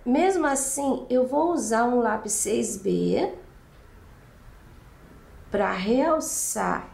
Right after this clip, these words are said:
a linha aqui onde eu tenho as divisões.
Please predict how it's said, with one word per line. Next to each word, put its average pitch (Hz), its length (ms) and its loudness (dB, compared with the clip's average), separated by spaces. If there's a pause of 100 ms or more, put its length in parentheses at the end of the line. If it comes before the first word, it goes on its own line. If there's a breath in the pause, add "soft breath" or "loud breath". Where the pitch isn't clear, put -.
(300)
a 202 160 -4
linha 196 720 0 (2000)
aqui 196 440 0
onde 247 300 4
eu 277 180 -2
tenho 226 400 0
as 262 160 2
divisões. 254 880 -2